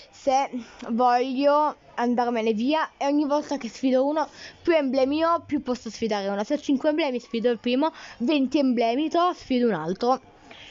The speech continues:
E ditemi nei commenti se, ah. Ah! Figata! Non sei ancora alla mia altezza, quando avrai due emblemi. Ok.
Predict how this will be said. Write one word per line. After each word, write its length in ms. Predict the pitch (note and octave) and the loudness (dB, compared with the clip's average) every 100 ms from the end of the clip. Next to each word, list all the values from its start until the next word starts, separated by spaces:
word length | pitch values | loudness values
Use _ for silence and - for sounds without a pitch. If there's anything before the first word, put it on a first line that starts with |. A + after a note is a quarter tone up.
| - | -4
E 240 | C4 C4 | -2 0
ditemi 580 | C4 D#4+ E4+ D#4 D#4 D4 - - - - - - - | -2 -2 0 0 0 -2 -4 -10 -10 -14 -14 -12 -8
nei 160 | A3+ A3+ | -6 -2
commenti 480 | C4+ C4+ C4 A3+ G#3+ | 0 0 0 -2 -6
se, 260 | A3 G#3+ G#3+ - - - - | -6 -6 -6 -14 -20 -18 -12
ah. 260 | F#3 - - - - - - - - G#5+ - G#4 - - _ _ - B4 - - - - | -10 -12 -20 -20 -20 -20 -20 -20 -20 -20 -20 -20 -20 -20 _ _ -20 -20 -20 -20 -20 -12
Ah! 760 | F4 A4 B4 A#4+ A4 G#4 D#4+ D4 _ - - - - - | -2 0 2 0 -2 -6 -8 -14 _ -20 -20 -20 -20 -16
Figata! 1200 | - E4+ D#4 A4 G4+ B3+ A#3 - B3 G#3 A3 C#4+ C4+ - - - - - - - - - _ - - - - - - - - - - - | -4 -2 -2 -4 -4 -8 -10 -8 -6 -4 -4 -4 -6 -8 -10 -12 -20 -20 -20 -20 -20 -20 _ -20 -20 -20 -20 -20 -20 -20 -20 -20 -20 -2
Non 220 | C4 C4 | 0 2
sei 160 | C4 C#4 | 2 -2
ancora 300 | C4+ D4 C#4 | 0 0 0
alla 180 | C4 B3+ | -2 -4
mia 140 | B3+ | -4
altezza, 580 | A#3+ A3+ G#3+ - - A#3+ | -4 -6 -6 -8 -8 -6
quando 240 | B3+ C4 | -4 -2
avrai 180 | B3 B3 | 0 0
due 200 | B3 C4+ | 0 0
emblemi. 600 | B3+ A3 F#3+ F#3+ A3 A#3+ - - - - - - - - | 0 0 0 0 -2 -4 -8 -20 -20 -20 -20 -20 -20 -6
Ok. 640 | A3+ B3+ - G3+ G#3+ B3 | -4 -4 -6 -4 -4 -4